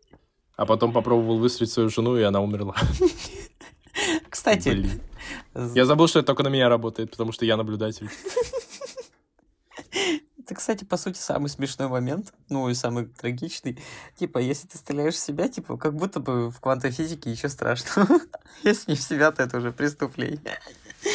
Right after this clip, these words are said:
Speaker 1: Да. Не, а если, если ты убиваешь свою жену, то ты уже просто становишься Берроузом. Типа.
Speaker 2: Ладно, у тебя квантовая жена.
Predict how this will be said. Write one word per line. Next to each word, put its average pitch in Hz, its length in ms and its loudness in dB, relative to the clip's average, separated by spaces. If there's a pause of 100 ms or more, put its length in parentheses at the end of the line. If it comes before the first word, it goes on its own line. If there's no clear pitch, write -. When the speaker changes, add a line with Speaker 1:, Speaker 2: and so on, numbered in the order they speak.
(200)
Speaker 1:
Да. 107 420 0 (840)
Не, 127 140 6
а 110 40 8
если, 113 280 4
если 123 460 4
ты 123 180 4
убиваешь 120 460 4
свою 117 240 0
жену, 123 240 -2
то - 120 -18
ты 104 120 -6
уже 107 360 0
просто 104 220 -4
становишься 104 360 0
Берроузом. 95 600 -2 (400)
Типа. - 280 -20 (1400)
Speaker 2:
Ладно, 113 400 0
у 117 100 -6
тебя 123 140 -2
квантовая 117 420 -2
жена. 110 320 -8